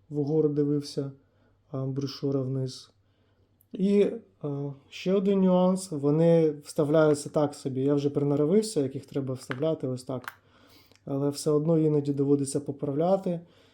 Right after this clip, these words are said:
тому що як в поцах не вийде їх закинути і все. Вони, ну, бачите, іноді виходить дивно.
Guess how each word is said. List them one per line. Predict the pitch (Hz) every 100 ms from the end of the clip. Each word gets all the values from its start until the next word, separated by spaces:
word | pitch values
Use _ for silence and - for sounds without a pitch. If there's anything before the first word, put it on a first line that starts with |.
| _ -
тому | 135 143
що | - 143
як | 139
в | -
поцах | - 165 165 151 -
не | 147
вийде | 147 135 131
їх | 123
закинути | 131 135 170 190 202 196 151
і | 139 131 131
все. | 131 - - - - _ _ _ _ _ _ _ _ _ _ _ _ -
Вони, | 135 131 135 135 _ _ _ -
ну, | 143 143
бачите, | 131 139 139 139
іноді | 143 139 139
виходить | 135 - 127 123 - _ _ _ _ _ - - _
дивно. | 139 131 127 127